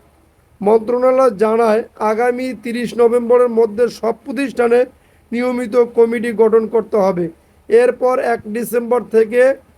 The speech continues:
সব অ্যাডহক কমিটি বাতিল হয়ে যাবে।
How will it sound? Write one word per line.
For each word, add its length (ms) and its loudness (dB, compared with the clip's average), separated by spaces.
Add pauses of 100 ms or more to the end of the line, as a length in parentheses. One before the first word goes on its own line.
(480)
সব 360 0
অ্যাডহক 440 2
কমিটি 380 -4
বাতিল 400 -4
হয়ে 240 0
যাবে। 320 -2